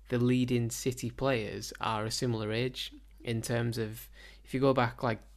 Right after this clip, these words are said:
two or three years, you know, Yaya Toure, Aguero, Fernandinho, company, they're all, uh, a, a similar age, so they're all gonna get to the end of their careers at the same,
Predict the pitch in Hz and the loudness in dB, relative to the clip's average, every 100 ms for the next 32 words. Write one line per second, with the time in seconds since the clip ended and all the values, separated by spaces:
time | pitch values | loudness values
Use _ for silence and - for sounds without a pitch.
0 | - - 131 117 123 113 117 110 107 107 | -14 2 4 4 0 0 0 -2 -4 -8
1 | 302 294 - 120 113 117 123 120 117 - | -12 -14 -4 -2 0 2 2 2 0 0
2 | 117 110 110 107 - - - - _ - | 0 2 0 -4 -14 -20 -20 -20 _ -4
3 | 117 - 117 117 113 110 - 127 113 117 | -2 2 4 4 2 -2 0 0 2 0
4 | 113 120 117 113 110 107 - 135 117 113 | 2 2 4 2 0 -4 0 0 0 -2
5 | 104 104 - - - _ 117 131 143 139 | -4 -6 -12 -20 -20 _ 4 6 6 4
6 | - 107 117 - - - 135 - 135 120 | -2 -6 -6 -6 -8 -8 -6 0 2 4
7 | 113 120 127 - - 123 135 139 131 131 | 4 2 2 -2 0 2 6 6 6 2
8 | 120 113 110 - - 127 - 127 113 110 | 2 0 -4 -10 -4 -4 -2 -2 -2 0
9 | 113 131 123 110 - 127 123 104 104 - | 2 2 2 -2 -2 0 0 -2 -8 -6
10 | 120 117 - 123 113 110 | -6 -4 0 2 2 -2